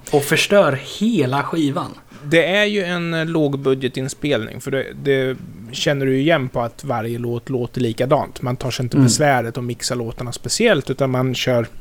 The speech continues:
Speaker 2: precis som du säger. Man spelar in allt på en dag, man mixar allt på ett par dagar och sen så är det klart, så att säga.
Speaker 1: Mm.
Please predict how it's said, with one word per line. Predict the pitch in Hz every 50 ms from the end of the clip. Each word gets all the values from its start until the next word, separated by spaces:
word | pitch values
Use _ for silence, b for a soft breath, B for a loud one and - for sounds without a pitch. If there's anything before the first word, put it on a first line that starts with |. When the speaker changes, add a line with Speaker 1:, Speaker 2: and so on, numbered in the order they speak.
| - - -
Speaker 2:
precis | - 156 - 131 123
som | - 127
du | 123 120
säger. | - 147 151 139 101 104
Man | 117 127
spelar | - - - 139 123 127
in | 139 143 135 131
allt | 117 113 123 -
på | - 120
en | 117 117
dag, | 120 113 101 107 110
man | 120 120 123
mixar | 120 120 - - - 127
allt | 110 104 - -
på | -
ett | 120 -
par | - 117 110
dagar | 107 98 -
och | -
sen | - - 110 -
så | - 117
är |
det | 120 123
klart, | - - 233 - - - - -
så | -
att | -
säga. | - - - - - B B B
Speaker 1:
Mm. | 127 123 117 113